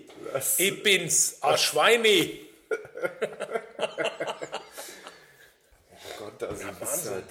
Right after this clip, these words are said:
Speaker 1: äh, so drei, vier Wochen in einer Großstadt, jung,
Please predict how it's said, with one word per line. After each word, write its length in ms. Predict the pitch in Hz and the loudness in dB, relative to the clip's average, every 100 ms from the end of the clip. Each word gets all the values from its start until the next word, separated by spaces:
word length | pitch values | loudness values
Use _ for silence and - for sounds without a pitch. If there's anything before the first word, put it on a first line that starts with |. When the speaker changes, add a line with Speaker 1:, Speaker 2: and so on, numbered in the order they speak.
| 87 98 | -14 -14
Speaker 1:
äh, 60 | 95 | -10
so 180 | 98 - | -12 -12
drei, 260 | - 92 98 | -10 -8 -6
vier 240 | 117 101 | -4 -2
Wochen 300 | 120 139 131 | 0 -2 -6
in 140 | 113 | -4
einer 140 | 107 98 | -4 -6
Großstadt, 840 | - - 113 - - 139 - - _ _ _ _ - | -10 -8 -8 -8 -6 -8 -8 -20 _ _ _ _ -2
jung, 460 | 127 147 160 185 | 0 0 -4 -10